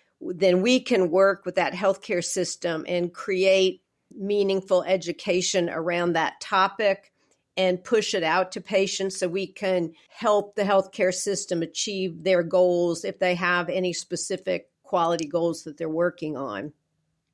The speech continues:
So it's up to date, customizable, and really the, it's at the patient's fingertips. So rather than that four-week or two-week gap between bouts of information, they have information at their fingertips all the time.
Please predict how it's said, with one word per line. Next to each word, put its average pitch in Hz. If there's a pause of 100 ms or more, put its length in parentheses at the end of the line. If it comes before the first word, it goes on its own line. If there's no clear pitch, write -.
(220)
So -
it's 214
up 277
to 285
date, 220
customizable, 208 (600)
and 196
really 214
the, 175 (100)
it's -
at 214
the 196
patient's 180
fingertips. 190
So 175
rather 180
than 170
that 165
four-week 180
or 165
two-week 170
gap 175
between 170 (440)
bouts 180
of 170
information, 175
they 180
have 180
information 170
at 160
their 165
fingertips 170
all 147
the -
time. 139